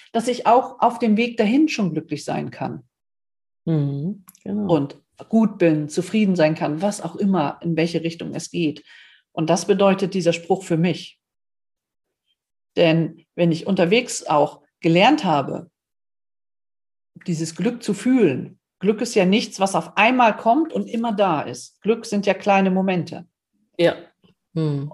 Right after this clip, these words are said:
Speaker 1: Und wenn ich lerne, immer mehr von diesen kleinen Momenten zu erkennen,
Speaker 2: Hm.
Speaker 1: dann kann ich da ankommen und fühle auch dieses Glück. Wenn ich das aber nicht gelernt habe, dann bin ich am Ziel nicht zufriedener als vorher.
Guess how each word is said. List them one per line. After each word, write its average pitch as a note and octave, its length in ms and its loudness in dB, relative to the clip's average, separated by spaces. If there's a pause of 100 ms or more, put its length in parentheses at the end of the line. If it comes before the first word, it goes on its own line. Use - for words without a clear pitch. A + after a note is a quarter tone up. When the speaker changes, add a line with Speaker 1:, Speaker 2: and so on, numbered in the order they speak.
Speaker 1:
Und F#3+ 140 -2
wenn G3 120 4
ich F#3+ 160 0
lerne, G#3+ 360 4
immer C4 360 2
mehr B3+ 280 2
von A3+ 200 -4
diesen G3 240 -4
kleinen G3+ 420 2
Momenten G3 400 -2
zu G3 140 -6
erkennen, D#3+ 640 -4 (880)
Speaker 2:
Hm. E3 560 -2
Speaker 1:
dann G3+ 260 2
kann C4+ 180 -4
ich B3+ 140 -4
da - 140 2
ankommen G#3 420 0
und G3 220 -2
fühle G3 360 0
auch G#3+ 160 2
dieses C#3 360 -10
Glück. - 360 -10 (360)
Wenn F#3+ 120 2
ich G3 80 0
das G3 160 -2
aber F3 180 0
nicht E3+ 200 -4
gelernt A3+ 440 0
habe, C3+ 300 -6
dann D3 160 -10
bin E3 140 0
ich E3+ 200 -6 (200)
am D3+ 180 -4
Ziel G3+ 400 -2
nicht G3 240 -4
zufriedener F#3 520 -6
als E3 180 -6
vorher. C3+ 520 -4